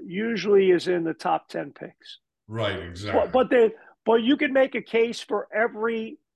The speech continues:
Speaker 1: draft slot from eleven to thirty where someone has come in over the years, uh, and done a great job and, and
Speaker 2: Well,
Speaker 1: ended
Speaker 2: sure.
Speaker 1: up being a Hall of Fa-, Hall of Famer. But nonetheless, I think you normally hit top ten.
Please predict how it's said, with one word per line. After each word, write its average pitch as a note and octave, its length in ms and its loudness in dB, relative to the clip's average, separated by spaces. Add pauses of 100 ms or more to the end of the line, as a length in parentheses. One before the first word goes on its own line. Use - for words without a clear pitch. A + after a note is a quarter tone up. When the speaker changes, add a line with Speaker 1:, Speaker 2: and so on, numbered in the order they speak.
Speaker 1:
draft G#3+ 400 0
slot F3 500 -4
from E3 180 -10
eleven F#3 500 -2
to F3 100 -4 (120)
thirty E3 480 -4 (460)
where F3 220 -4
someone G#3+ 420 -2
has G3 140 -2
come F#3+ 240 -6
in F#3+ 360 -6 (380)
over G3 260 0
the F3 100 2
years, F3+ 540 -2 (480)
uh, E3+ 300 -2
and E3+ 180 -8
done F#3+ 220 2
a F3 60 -2
great F3 360 0
job F3+ 360 0
and, E3+ 100 -6 (180)
and D3+ 200 -10
Speaker 2:
Well, D3 120 0
Speaker 1:
ended F#3 160 2
Speaker 2:
sure. F3+ 120 4
Speaker 1:
up E3 60 2
being F#3 180 4
a F3+ 60 2
Hall G3 260 2
of - 60 -6
Fa-, G#3 200 -2
Hall A3+ 220 4
of F3+ 80 0
Famer. A#3 340 2
But G#3 140 -4
nonetheless, A#3 560 -2 (280)
I G3+ 80 -8
think A#3+ 200 -10
you A3+ 100 -10
normally A3 460 -4
hit F#3+ 200 -8
top E3 300 -4
ten. D3+ 180 -14